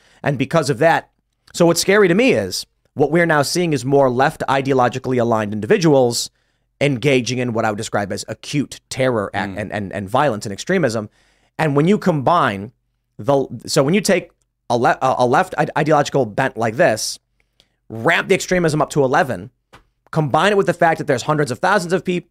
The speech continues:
Speaker 1: uh, of these people, and they have, uh, already engaged in mass death incidents, it's like,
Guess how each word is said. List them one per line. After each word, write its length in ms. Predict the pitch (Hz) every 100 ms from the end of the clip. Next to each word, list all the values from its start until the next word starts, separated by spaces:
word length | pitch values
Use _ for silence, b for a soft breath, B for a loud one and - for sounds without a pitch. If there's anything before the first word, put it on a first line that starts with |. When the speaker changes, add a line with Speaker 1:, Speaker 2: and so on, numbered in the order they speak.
| -
Speaker 1:
uh, 140 | 113
of 120 | 131 135
these 160 | 156
people, 440 | 175 165 156 151 - _ _ -
and 260 | 147 165 147
they 80 |
have, 260 | 147 143 123
uh, 100 | 131 117
already 300 | 123 151 175
engaged 340 | 147 143 135
in 100 | 123
mass 180 | 117 120
death 200 | 120 117
incidents, 380 | 127 185 143 123
it's 80 | 117
like, 260 | 120 107